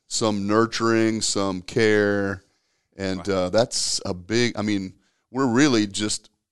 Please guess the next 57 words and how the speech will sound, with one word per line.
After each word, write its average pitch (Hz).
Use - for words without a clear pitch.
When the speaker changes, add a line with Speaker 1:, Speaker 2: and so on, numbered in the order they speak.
Speaker 1:
lucky 120
if 98
we 117
can 110
get 113
a 107
few 120
of 110
those 107
subparts 117
down, 98
oftentimes 95
it 80
seems 95
like, 92
so. 90
Speaker 2:
Yeah, 135
well, 170
you 185
got 233
everything 247
around 151
us 143
in 127
our 110
environment 101
right 87
now, 90
whether 98
it 90
comes 107
from 107
the 90
airwaves 110
or 85
through 101
the 95
electrons 98
in 95
our 95
devices 92
or 95
whatever, 110
and 113
it's 110
kind 202
of 131
like 110
pulling 135
us 104
all 98
apart 78
in, 95
Speaker 1:
Mm-hmm. 92
Speaker 2:
in 98
a 90
way. 87